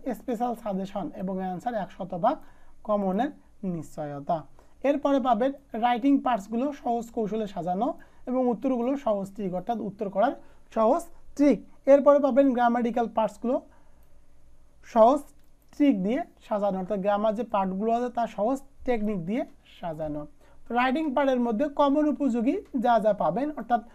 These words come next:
কমন উপযোগী যা যা পাবেন তো হলো তিনটি রিপোর্ট পড়লে সকল রিপোর্ট হয়ে যাবে, তিনটি রিপোর্ট পড়লে সকল রিপোর্ট হয়ে যাবে। যে রিপোর্ট আসুক না কেন এই তিনটি ফর্মুলা ইউজ করলেই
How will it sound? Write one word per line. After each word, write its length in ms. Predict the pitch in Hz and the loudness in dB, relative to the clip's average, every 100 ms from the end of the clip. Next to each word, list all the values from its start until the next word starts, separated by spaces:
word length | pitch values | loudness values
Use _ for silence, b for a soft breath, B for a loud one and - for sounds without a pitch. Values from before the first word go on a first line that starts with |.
| b b | b b
কমন 360 | 277 262 294 294 | -2 2 4 4
উপযোগী 440 | 269 285 269 262 | 2 0 0 0
যা 160 | 233 226 | 2 2
যা 120 | 226 | 2
পাবেন 340 | 208 202 294 302 - | 0 -2 -2 -6 -6
তো 120 | 247 | 0
হলো 260 | 226 240 320 B B - - - | 0 0 -2 B B -20 -20 -6
তিনটি 260 | 302 294 294 | 2 4 4
রিপোর্ট 340 | 285 254 269 | 4 4 2
পড়লে 220 | - 254 294 | 0 0 0
সকল 400 | 277 208 233 220 | -2 -4 -2 -2
রিপোর্ট 380 | 196 277 311 | -4 -4 -6
হয়ে 180 | 175 175 | -6 -6
যাবে, 280 | 160 151 151 - b b | -6 -6 -8 -12 b b
তিনটি 260 | 233 240 247 | -2 0 0
রিপোর্ট 280 | 226 202 190 | 0 -2 0
পড়লে 340 | 202 208 311 359 b b | 2 4 2 0 b b
সকল 420 | - 269 302 302 | -6 -4 0 0
রিপোর্ট 360 | 254 196 311 302 | 0 -2 -4 -2
হয়ে 180 | 208 196 | -2 0
যাবে। 320 | 185 165 165 | 0 0 -6
যে 180 | 175 240 | -4 -2
রিপোর্ট 300 | 254 226 233 | -2 0 0
আসুক 240 | 208 208 | 0 0
না 120 | 196 190 | -4 -2
কেন 180 | 208 269 359 B B | 0 0 0 B B
এই 160 | 262 254 | -2 0
তিনটি 300 | 269 247 262 | 0 0 -2
ফর্মুলা 380 | - 226 226 233 | -2 -4 -2 -2
ইউজ 240 | 202 196 | -4 -6
করলেই 360 | - 180 240 | -6 -2 -2